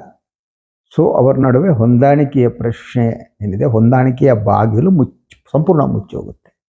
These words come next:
ಯಾರೂ ಮಾಡೋದಕ್ಕೆ ಸಾಧ್ಯ ಆಗಲ್ಲ. ಆಗ ಯತ್ನಾಳ್ ಹಿಂದುತ್ವದ, ಆ, ಇಟ್ಕೊಂಡು ಪಕ್ಷ ಮಾಡ್ತಾರೆ, ಇನ್ನೊಂದು ಮಾಡ್ತಾರೆ, ಮತ್ತೊಂದು ಮಾಡ್ತಾರೆ, ಆದ್ರೆ ಪಕ್ಷ ಮಾಡ್ತೀನಿ ಅನ್ನೋದು ಕೇವಲ ಬೆದರಿಕೆನ, ಒಂದು ಅಸ್ತ್ರವನ್ನು ಬಳಸ್ತಿದ್ದಾರೆ. ಇಂಥ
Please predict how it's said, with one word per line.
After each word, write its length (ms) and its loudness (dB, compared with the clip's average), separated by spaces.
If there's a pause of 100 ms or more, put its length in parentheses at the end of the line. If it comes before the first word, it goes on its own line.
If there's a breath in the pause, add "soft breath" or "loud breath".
(540)
ಯಾರೂ 300 2
ಮಾಡೋದಕ್ಕೆ 440 -4
ಸಾಧ್ಯ 300 -4
ಆಗಲ್ಲ. 400 -12 (480)
ಆಗ 180 2
ಯತ್ನಾಳ್ 520 2
ಹಿಂದುತ್ವದ, 800 0 (540 soft breath)
ಆ, 40 -2
ಇಟ್ಕೊಂಡು 580 2
ಪಕ್ಷ 280 -4
ಮಾಡ್ತಾರೆ, 640 0
ಇನ್ನೊಂದು 280 2
ಮಾಡ್ತಾರೆ, 440 0
ಮತ್ತೊಂದು 380 0
ಮಾಡ್ತಾರೆ, 520 0
ಆದ್ರೆ 500 -2 (260)
ಪಕ್ಷ 260 -4
ಮಾಡ್ತೀನಿ 480 2
ಅನ್ನೋದು 260 2
ಕೇವಲ 320 0
ಬೆದರಿಕೆನ, 760 0 (800)
ಒಂದು 220 2
ಅಸ್ತ್ರವನ್ನು 480 0
ಬಳಸ್ತಿದ್ದಾರೆ. 680 -2
ಇಂಥ 180 0